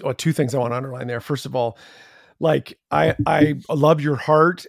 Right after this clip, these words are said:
a-, and I appreciate what you're saying. Like, hey, there, you know, there might be other churches that are like, "Man, if those, those folks are coming here, uh, we don't, you know, we don't want them here." You know, I, to be honest, I think that's <laughs> probably the way most churches would react.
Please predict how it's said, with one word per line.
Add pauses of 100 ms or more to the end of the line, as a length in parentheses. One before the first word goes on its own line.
a-,
and
I
appreciate
what
you're
saying.
Like,
hey,
there,
you
know,
there
might
be
other
churches
that
are
like,
"Man,
if
those,
those
folks (520)
are
coming
here, (220)
uh,
we
don't, (240)
you
know,
we
don't
want
them
here." (380)
You
know,
I,
to
be
honest,
I
think
that's
<laughs>
probably
the
way
most
churches
would
react.